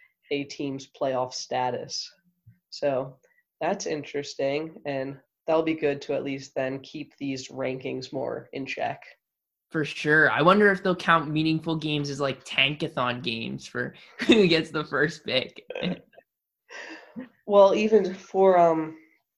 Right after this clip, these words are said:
Speaker 1: for the new playoff picture, it doesn't even really matter, like, the first seed anymore, or the first and second seed, 'cause you won't get the bye, because they're gonna do it like the M L B did by adding the, uh, extra team from each,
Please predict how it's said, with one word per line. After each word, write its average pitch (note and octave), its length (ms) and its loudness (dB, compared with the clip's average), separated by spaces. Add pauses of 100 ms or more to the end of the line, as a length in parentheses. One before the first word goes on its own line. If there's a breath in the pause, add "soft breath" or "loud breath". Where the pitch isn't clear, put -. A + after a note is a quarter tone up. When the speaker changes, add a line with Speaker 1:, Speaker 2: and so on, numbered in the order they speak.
(760)
Speaker 1:
for F#3 160 2
the F3 100 4
new F3 200 4
playoff F3 680 2
picture, C#3 600 -8 (520 soft breath)
it F#3+ 100 -2
doesn't F#3+ 220 4
even G3 120 4
really F3 240 6
matter, E3 460 4
like, D3 240 0 (340)
the E3 100 0
first F3 420 0
seed F#3+ 300 -2
anymore, C#3+ 540 0 (240)
or E3 100 0
the D#3 100 -2
first E3 240 0
and - 60 -12
second D#3 200 -2
seed, F#3 200 -4
'cause A3 160 0
you D#3+ 80 -2
won't D#3 240 -2
get E3 120 -4
the D3+ 80 -2
bye, D#3 500 0
because - 280 -8
they're D#3+ 200 2
gonna D#3 180 4
do E3 240 2
it D#3+ 180 4
like C#3 380 -4 (460 soft breath)
the E3 160 6
M D#3 120 6
L C#3+ 120 6
B E3 200 -2
did C#3 280 2
by C3+ 160 4
adding D3+ 420 2
the, C#3 320 -4 (600)
uh, D#3 200 4
extra F3 340 0
team F3+ 380 0
from D3+ 240 2
each, - 420 -8